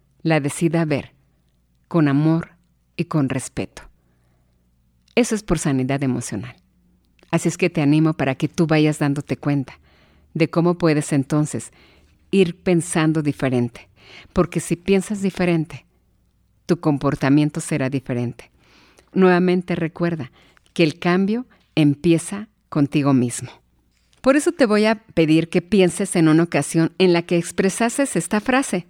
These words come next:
"Es que no debía de haber hecho esto".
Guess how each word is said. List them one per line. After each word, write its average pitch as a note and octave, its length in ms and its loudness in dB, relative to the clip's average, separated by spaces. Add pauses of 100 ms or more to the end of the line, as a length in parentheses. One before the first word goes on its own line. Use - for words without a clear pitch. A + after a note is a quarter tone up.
(460)
"Es G#3 260 2
que A#3 140 0
no E3 220 4
debía D#3 480 2
de D3 100 -2
haber C3+ 240 0
hecho E3+ 300 0
esto". F3+ 360 -2